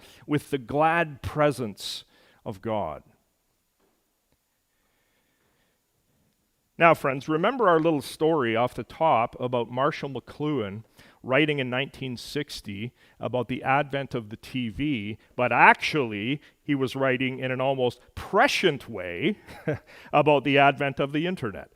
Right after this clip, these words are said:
McLuhan had written more than he could have known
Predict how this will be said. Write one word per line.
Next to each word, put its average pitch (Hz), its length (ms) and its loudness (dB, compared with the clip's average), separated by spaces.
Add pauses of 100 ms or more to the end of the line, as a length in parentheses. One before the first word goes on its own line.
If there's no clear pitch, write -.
(280)
McLuhan 190 880 4 (220)
had 190 200 10
written 180 480 6
more 190 480 8
than 190 220 6
he 185 200 0
could 185 280 4
have 170 160 2
known 160 580 4